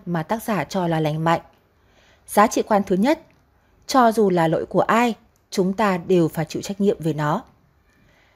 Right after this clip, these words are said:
Ngay cả khi chúng ta không sai, chúng ta vẫn nên có trách nhiệm với cảm xúc của mình và không để những cảm xúc tiêu cực ảnh hưởng đến tâm trạng của chúng ta.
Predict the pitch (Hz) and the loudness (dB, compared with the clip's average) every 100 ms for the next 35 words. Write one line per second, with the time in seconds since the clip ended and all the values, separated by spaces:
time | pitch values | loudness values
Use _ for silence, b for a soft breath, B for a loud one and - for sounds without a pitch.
0 | b 254 233 196 190 226 208 190 214 - | b -2 0 0 -2 -4 -4 -2 -2 -2
1 | 233 - 247 233 220 - b b - 233 | -4 0 0 0 -2 -8 b b -4 0
2 | 262 247 226 277 285 240 180 - 311 277 | 2 2 0 2 2 2 0 0 -4 -2
3 | 254 - 185 - 247 165 - 330 180 160 | -4 -4 -8 -4 -4 -4 -6 -6 -4 -2
4 | 165 147 - _ _ - 165 - 233 220 | -2 -6 -12 _ _ -4 -4 -2 -2 2
5 | 165 151 - 214 156 226 - 254 247 226 | 0 -2 -6 -6 -6 -10 0 0 2 2
6 | 180 - - 185 151 156 143 160 196 202 | 0 -6 -2 -2 -2 -6 -4 -4 -2 -4
7 | 214 196 - 156 156 170 208 214 | -2 -2 -2 -6 -6 -4 0 0